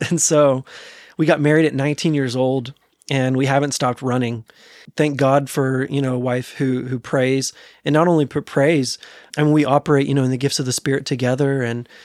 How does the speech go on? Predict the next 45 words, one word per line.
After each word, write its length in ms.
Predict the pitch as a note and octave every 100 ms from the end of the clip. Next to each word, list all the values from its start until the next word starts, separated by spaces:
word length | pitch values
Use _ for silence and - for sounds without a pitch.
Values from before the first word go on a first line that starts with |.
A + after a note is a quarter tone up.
| - _ -
we 140 | D3
went 180 | D3+ D3
to 100 | -
a 20 |
lot 180 | C#3 C#3
of 40 | C3+
meetings 500 | C3+ C3+ C3+ B2+ -
with, 340 | C#3 C3 - -
uh, 300 | B2+ A#2+ A#2+
people 320 | - D3+ D3+
who 100 | C#3+
are 80 | C#3+
trained 320 | - D3 C#3+
under 260 | C3+ C3 C3
the 140 | C3
Goodwins, 500 | B2 C#3 C3+ B2 B2
Mom 160 | C#3 C3+
and 60 | B2+
Papa 200 | C3+ B2+
Goodwin. 480 | B2+ C3 C3 B2 B2 - - - - -
And 240 | C3+ C3
so 140 | D3+
we 140 | C#3+ C#3
saw 180 | - C#3
a 20 | C3+
lot 100 | C3+ C3
of 100 | -
tongues, 340 | D3 C#3+ C#3
interpretation 720 | C#3 B2+ C3+ - - C3+ C3+ C#3
of 80 | B2
tongues, 480 | C#3 C3 B2 B2 - - - - _ -
and 100 | D3
that 140 | C#3+
played 200 | - D3+
such 200 | - D#3+
an 60 | D#3
important, 680 | B2+ - - D3 C#3 B2+ B2+ _ -
impactful 640 | D3+ D3+ D3 C#3+ - C#3+ C3
role 400 | C3+ C3+ D3+ C#3+
on 140 | C3 B2
our 180 | A#2+
life. 560 | A#2+ B2 C#3+ B2 - - - - - - _ _ -
We 160 | D3
knew 220 | C#3+ C#3+ E3
that 220 | C#3+ -